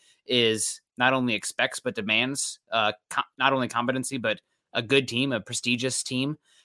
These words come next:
So, uh, it's tough, but you're one of thirty-two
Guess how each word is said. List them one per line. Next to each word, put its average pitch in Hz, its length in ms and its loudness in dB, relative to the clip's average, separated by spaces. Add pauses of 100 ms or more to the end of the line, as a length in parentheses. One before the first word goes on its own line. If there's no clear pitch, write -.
So, 120 340 2
uh, 107 220 4 (680)
it's 143 160 -4
tough, 165 360 4
but 117 280 4 (180)
you're 127 200 -2
one 127 160 2
of 120 100 0
thirty-two 131 560 0